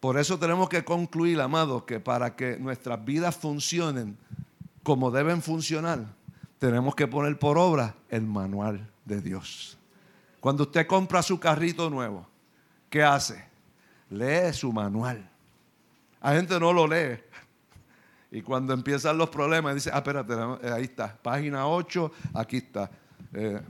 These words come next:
prende esta luz, esta luz me indica tal y tal", porque tú vas al diseño original,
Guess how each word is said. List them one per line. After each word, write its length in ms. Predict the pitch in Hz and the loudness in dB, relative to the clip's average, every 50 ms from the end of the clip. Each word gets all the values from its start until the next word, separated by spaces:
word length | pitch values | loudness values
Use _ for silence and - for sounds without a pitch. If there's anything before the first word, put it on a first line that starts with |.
| - - - | -16 -8 -4
prende 300 | 117 123 131 135 143 147 | -2 -2 0 0 0 -2
esta 280 | 143 - - 135 127 | -2 2 2 4 4
luz, 340 | 127 143 170 185 180 151 131 | 4 4 2 0 0 0 -2
esta 240 | 117 - - 139 135 | -4 -2 -2 -2 0
luz 160 | 135 147 143 | 0 0 0
me 120 | 139 135 131 | 0 -2 -4
indica 400 | 123 120 143 143 139 - 131 120 | -4 -2 -4 -4 -2 -4 -6 -4
tal 240 | - 127 135 139 | -2 -2 -2 -2
y 80 | 139 131 | -2 -4
tal", 240 | - 143 165 190 - - - - - - | -2 -2 -2 -2 -2 -10 -20 -20 -14 -6
porque 480 | - 127 120 110 - 127 120 110 98 - - - _ - | -4 -4 -4 -4 -4 -2 -2 -2 -2 -6 -14 -20 _ -6
tú 200 | - 131 135 135 | -2 -2 -2 2
vas 500 | 139 170 202 214 208 - - - - _ - | 2 4 4 4 2 0 -2 -4 -8 _ -6
al 240 | 127 131 139 123 120 | -4 -4 -4 -4 -4
diseño 640 | 127 117 - - 170 190 220 226 226 202 170 - - | -4 -2 -2 0 2 2 2 0 -2 -2 -4 -4 -4
original, 580 | 131 127 123 123 113 127 120 110 123 120 104 | -4 -2 -2 -2 -4 -4 -4 -4 -4 -6 -6